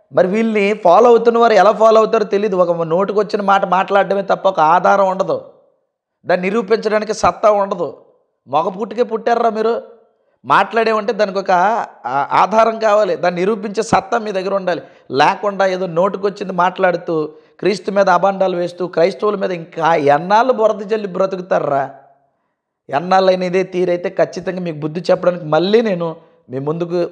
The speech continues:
వచ్చాను, వస్తూనే ఉంటానని తెలియజేయటకు నేను సంతోషిస్తూ, ప్రియులారా చూశారు కదా, ప్రపంచంలో ఎవడైనా సరే క్రీస్తు పూర్వం, క్రీస్తు శకం అనే మాట్లాడాలి.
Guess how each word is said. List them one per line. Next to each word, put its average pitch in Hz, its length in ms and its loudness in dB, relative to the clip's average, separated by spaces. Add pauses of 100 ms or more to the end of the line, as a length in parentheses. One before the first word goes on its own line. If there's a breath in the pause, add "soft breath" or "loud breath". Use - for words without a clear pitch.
(120)
వచ్చాను, 185 520 2 (400 soft breath)
వస్తూనే 175 460 2
ఉంటానని 180 480 -2
తెలియజేయటకు 160 540 -4
నేను 143 160 -6
సంతోషిస్తూ, 147 640 -4
ప్రియులారా 170 500 2
చూశారు 170 240 -2
కదా, 175 240 4 (380 loud breath)
ప్రపంచంలో 180 480 2
ఎవడైనా 175 460 2
సరే 170 220 0
క్రీస్తు 165 320 -8
పూర్వం, 160 240 0
క్రీస్తు 151 300 -6
శకం 147 280 -4
అనే 160 100 -2
మాట్లాడాలి. 139 640 -2